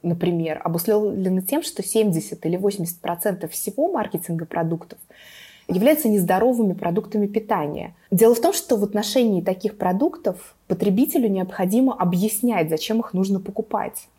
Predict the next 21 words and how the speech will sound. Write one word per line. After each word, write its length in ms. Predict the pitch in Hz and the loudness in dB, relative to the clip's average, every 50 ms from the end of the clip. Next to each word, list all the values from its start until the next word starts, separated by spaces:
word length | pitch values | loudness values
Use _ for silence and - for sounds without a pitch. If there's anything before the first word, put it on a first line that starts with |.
| _ _ _ _ _ | _ _ _ _ _
и, 340 | 208 208 202 180 156 202 - | 4 6 6 6 4 2 0
соответственно, 640 | - - 180 180 185 185 185 - - 220 202 214 214 208 - | 0 0 0 2 0 0 -2 0 0 2 2 2 2 0 -4
<laughs> 80 | - - | -2 0
есть. 420 | 214 196 196 190 170 170 - - - - - - - - - - - - - - - - _ _ _ _ - - - | 2 4 4 4 2 0 -2 -6 -10 -18 -20 -20 -20 -20 -20 -20 -20 -20 -20 -20 -20 -20 _ _ _ _ -14 -2 0
И 80 | - 170 | 2 4
здесь 280 | 170 226 269 262 - - | 6 4 4 4 4 4
я 100 | 214 202 | 2 4
говорю 280 | 196 196 196 196 214 | 4 2 4 4 4
не 120 | 214 202 202 | 4 2 2
только, 260 | 214 208 202 - - | 2 0 0 -2 -4
конечно, 400 | - 175 170 170 170 170 - 165 | -4 -2 0 0 0 -2 -4 -6
про 140 | 170 170 170 | -6 -6 -8
цифровой 420 | - - - 220 226 294 381 403 | -6 -2 0 2 2 2 2 4
маркетинг, 500 | 285 214 214 - - - - 170 170 170 | 2 2 0 -2 -6 -4 -4 -4 -2 0
но 100 | 208 233 | 0 0
и, 60 | 233 | 0
в 80 | 240 240 | 0 0
принципе, 480 | - 196 214 226 220 - 196 - 180 | -2 0 0 0 -2 -4 -6 -8 -10
про 220 | 165 - 180 170 175 | -8 -4 -2 -2 0
любую 400 | 175 190 190 185 196 185 165 156 | 2 2 2 2 2 0 0 -2
рекламу. 480 | - - - 226 202 160 147 151 - | -2 -2 -2 0 0 0 -2 -4 -8